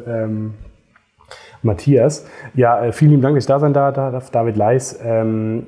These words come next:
ich glaube, unsere Rolle ist so ein bisschen die Brücke zwischen der Finanzwelt und, ähm, dem aktuellen Konsumenten.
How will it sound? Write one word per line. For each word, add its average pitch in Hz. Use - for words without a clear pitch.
ich -
glaube, 135
unsere 165
Rolle 151
ist -
so 131
ein 120
bisschen 135
die 117
Brücke 143
zwischen 123
der 117
Finanzwelt 131
und, 117
ähm, 113
dem 107
aktuellen 110
Konsumenten. 101